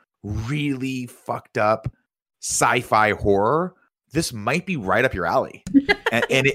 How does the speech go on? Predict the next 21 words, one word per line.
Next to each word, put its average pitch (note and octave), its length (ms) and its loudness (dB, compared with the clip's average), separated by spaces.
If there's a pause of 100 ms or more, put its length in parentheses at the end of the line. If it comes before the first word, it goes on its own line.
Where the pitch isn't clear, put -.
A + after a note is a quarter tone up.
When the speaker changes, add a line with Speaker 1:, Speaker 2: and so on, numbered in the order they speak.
Speaker 1:
and, C#3 140 2
and C#3 160 2
I C#3 80 4
think G3 240 0
I C#3 180 4
say E3 280 2
that F#3 220 4
knowing D3 260 2
that, D3 100 0
like, A#2 240 2 (260)
I C#3 80 2
think G#3+ 160 0
a G3+ 60 4
better E3+ 400 4
example C#3 440 2
of A#2 120 2
a A2 40 -2
movie A#2 280 0
that G2 180 -2
does G#2 300 -2 (300)
some, - 300 -2